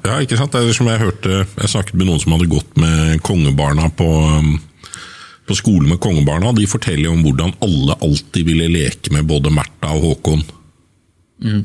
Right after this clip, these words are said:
Speaker 2: sine barn.
Speaker 1: Nei, altså, med, dette var da Märtha
Speaker 2: Å, ja, sånn,
Speaker 1: og
Speaker 2: ja.
Speaker 1: Håkon gikk. Altså, min,
Speaker 2: Mm.
Speaker 1: jeg var jo jevnaldrende med Håkon Magnus, og søsteren min gikk, eh, samme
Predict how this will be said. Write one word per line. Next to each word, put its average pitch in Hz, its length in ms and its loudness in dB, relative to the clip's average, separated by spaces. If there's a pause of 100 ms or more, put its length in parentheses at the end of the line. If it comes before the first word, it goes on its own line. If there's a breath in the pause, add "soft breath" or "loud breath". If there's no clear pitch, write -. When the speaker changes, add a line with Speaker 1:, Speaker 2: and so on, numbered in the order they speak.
Speaker 2:
sine 110 160 0
barn. 110 220 -2 (380)
Speaker 1:
Nei, 113 140 -2 (180)
altså, 101 240 0
med, 90 320 2
dette 98 240 -2
var 95 160 0
da 85 160 0
Märtha 87 220 0
Speaker 2:
Å, 135 80 0
ja, - 20 -
sånn, 90 140 0
Speaker 1:
og 85 40 2
Speaker 2:
ja. 80 120 0
Speaker 1:
Håkon 80 260 0
gikk. 95 320 0
Altså, 92 180 0
min, 82 260 2 (280)
Speaker 2:
Mm. 85 40 -2
Speaker 1:
jeg 87 200 0
var 87 80 0
jo 82 140 0 (840 loud breath)
jevnaldrende 82 680 2
med 82 100 0
Håkon 85 260 0
Magnus, 76 380 0
og 85 60 -2
søsteren 73 400 -4
min 73 140 2
gikk, - 480 -2
eh, 76 480 0
samme 82 240 -2